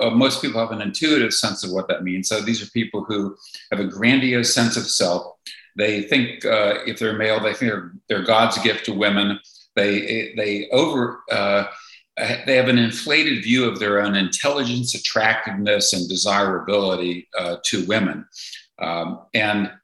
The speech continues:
uh, and importantly, though, they, they feel a sense of entitlement, and that includes sexual entitlement.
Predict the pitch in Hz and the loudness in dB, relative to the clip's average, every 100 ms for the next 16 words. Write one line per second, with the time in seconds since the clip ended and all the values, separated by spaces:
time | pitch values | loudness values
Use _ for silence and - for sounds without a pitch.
0 | _ _ - 101 98 - - 160 170 139 | _ _ -4 0 0 -2 0 2 4 2
1 | - 120 120 190 170 131 117 113 117 120 | 2 -2 -2 -6 0 0 2 0 0 -2
2 | - 123 120 151 143 139 104 - 151 - | -2 -4 0 2 2 0 0 0 0 0
3 | 127 107 98 - 117 117 98 71 - - | -4 -6 -6 -2 2 2 2 -4 -10 -16
4 | - _ _ _ _ - 107 113 123 117 | -18 _ _ _ _ -6 0 2 2 2
5 | 131 104 - - 123 - 107 95 87 80 | 0 2 2 4 2 0 -4 -6 -8 -8
6 | - 87 - - | -6 -6 -8 -14